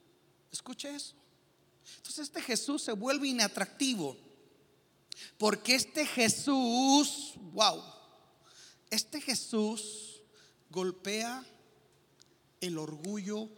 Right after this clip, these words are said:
nacional de los judíos. Amen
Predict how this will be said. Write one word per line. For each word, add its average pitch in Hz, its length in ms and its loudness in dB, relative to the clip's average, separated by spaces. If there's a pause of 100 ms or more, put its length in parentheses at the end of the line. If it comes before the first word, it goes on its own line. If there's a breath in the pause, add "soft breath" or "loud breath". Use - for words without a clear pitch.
(340)
nacional 156 1080 -4 (840)
de 151 100 -6
los 139 200 -6
judíos. - 920 -12 (1300 soft breath)
Amen 285 500 12